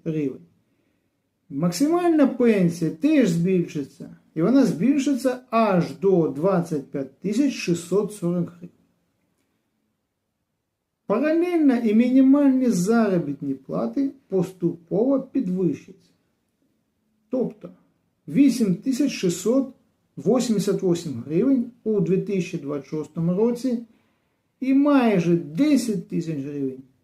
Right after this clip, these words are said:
у дві тисячі двадцять восьмому році. Але, чесно кажучи, шано-, шановні глядачі, життя в Україні — це не тільки якісь цифри.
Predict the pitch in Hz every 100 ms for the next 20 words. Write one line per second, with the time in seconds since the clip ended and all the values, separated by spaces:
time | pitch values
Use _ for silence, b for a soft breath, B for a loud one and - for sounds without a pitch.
0 | _ _ _ - 180 160 175 247 285 -
1 | 226 170 208 202 202 196 160 156 127 139
2 | _ _ _ _ _ _ _ _ _ _
3 | _ _ _ _ - 175 247 - 330 269
4 | 262 233 294 294 226 185 185 143 120 -
5 | _ _ _ _ - 160 170 170 - -
6 | 180 202 185 160 170 170 - 143 131 175
7 | 175 - 269 262 208 - 196 247 233 185
8 | - 175 180 170 254 226 196 175 190 175
9 | - _ - 160 - -